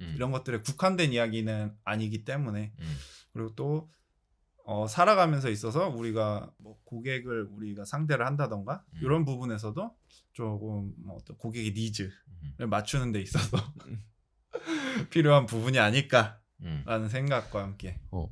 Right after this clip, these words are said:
Speaker 3: 어,
Speaker 2: 좀
Speaker 3: 어떻게 보면
Speaker 2: 이야기를
Speaker 3: 그건, 그것도, 그것도 맞지. 니즈.
Speaker 2: 어,
Speaker 3: 어.
Speaker 2: 어떤, 그치, 특정
Speaker 3: 그치.
Speaker 2: 우리,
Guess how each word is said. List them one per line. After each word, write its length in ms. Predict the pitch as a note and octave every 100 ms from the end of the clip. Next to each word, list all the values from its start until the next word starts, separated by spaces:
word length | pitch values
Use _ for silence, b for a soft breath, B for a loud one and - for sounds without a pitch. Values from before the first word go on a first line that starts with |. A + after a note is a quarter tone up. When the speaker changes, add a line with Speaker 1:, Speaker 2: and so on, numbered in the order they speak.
| -
Speaker 3:
어, 100 | -
Speaker 2:
좀 140 | C#3
Speaker 3:
어떻게 220 | D3 D3+
보면 140 | C#3 F3+
Speaker 2:
이야기를 60 |
Speaker 3:
그건, 380 | E3+ E3 E3+ E3
그것도, 320 | D#3 F#3 F3+
그것도 260 | D3+ F#3 F3
맞지. 380 | A#2 G#2 G#2+ G2+
니즈. 400 | B2 B2 A#2+ A#2 G#2+ -
Speaker 2:
어, 100 | - A2+ G#2
Speaker 3:
어. 40 | A2+
Speaker 2:
어떤, 520 | - B2+ C#3 C#3+ C#3+
그치, 240 | - -
특정 540 | D3 - D4+ C#4+ F#3+ -
Speaker 3:
그치. 200 | D3 D3
Speaker 2:
우리, 360 | F3+ D3+ C3